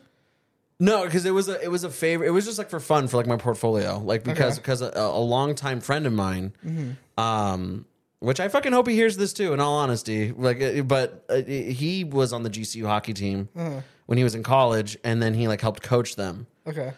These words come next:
Speaker 1: So he just gave me the opportunity. So it was really just like, "Hey, I have nothing to do, to do tonight. Can I
Speaker 2: Uh-huh.
Speaker 1: get some?" 'Cause I wanted to start practicing act-, action shots.
Speaker 2: Yeah.
Speaker 1: So it was just for fun,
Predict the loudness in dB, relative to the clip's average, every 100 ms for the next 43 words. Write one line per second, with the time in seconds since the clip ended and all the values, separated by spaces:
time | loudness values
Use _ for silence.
0 | _ _ -6 -2 0 0 -2 -4 -4 -2
1 | 2 2 2 0 -2 -2 0 -2 0 2
2 | 2 4 2 2 -4 -2 2 2 2 0
3 | 0 2 2 2 0 0 0 0 0 -2
4 | -4 -2 0 0 0 -4 -8 -6 -2 0
5 | 0 0 -2 -2 -2 -2 -6 -6 -6 -6
6 | -4 -4 -6 -6 -8 -8 -8 -4 -4 -6
7 | -18 -20 -20 -20 -12 -2 0 0 -2 -6
8 | -2 0 0 -2 -4